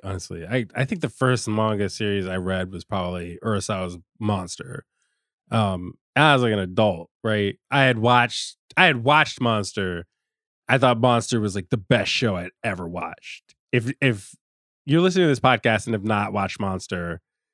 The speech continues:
I've probably mentioned it on the podcast before because Guillermo del Toro specifically was supposed to adapt Monster to live action for H B O. And as much as people hate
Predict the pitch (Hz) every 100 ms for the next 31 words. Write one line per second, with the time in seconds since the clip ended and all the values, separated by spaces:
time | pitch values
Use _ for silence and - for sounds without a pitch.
0 | _ 143 - 180 190 156 151 139 139 123
1 | 117 123 113 - 107 - - 113 107 104
2 | 107 110 110 104 90 - - - - 131
3 | 135 131 120 107 - 120 117 120 113 117
4 | 120 117 113 127 120 113 - _ _ 120
5 | - - - - 127 - - 147 131 -
6 | 110 104 - - - _ _ _ _ _
7 | _ _ 127 120 120 127 113 113 110 131
8 | 131 110 - 104 104 - 107 127 - 190
9 | 170 107 85 104 139 _ _ _ _ _
10 | _ - 139 120 113 107 - 127 147 151
11 | 175 180 170 147 - 160 147 147